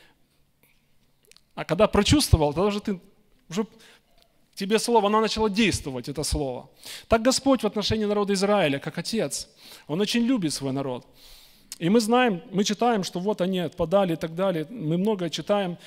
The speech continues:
Многие иногда, может быть, с-, создают, со-, создается такое впечатление: «Боже, ты для них все сделал, они вот такие, вот такие, они так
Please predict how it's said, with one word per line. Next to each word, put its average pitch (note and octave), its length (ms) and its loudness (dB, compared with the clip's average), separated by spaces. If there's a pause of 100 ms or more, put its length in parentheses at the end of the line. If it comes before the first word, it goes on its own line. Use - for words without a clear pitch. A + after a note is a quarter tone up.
(180)
Многие G#3 260 2
иногда, G3 240 2
может F#3+ 220 2
быть, E3+ 100 -2
с-, - 280 -8
создают, F3 340 -4
со-, E3+ 260 -10
создается E3 540 0
такое F3 200 -2
впечатление: E3+ 600 2
«Боже, E3 300 -4
ты F#3 120 -6
для F3+ 120 0
них G3+ 160 2
все G#3 180 2
сделал, F3 500 4
они G3+ 140 2
вот G3+ 160 -4
такие, G3 460 -8
вот D#3 160 -10
такие, F3 400 -8
они F3 140 -6
так E3+ 260 -6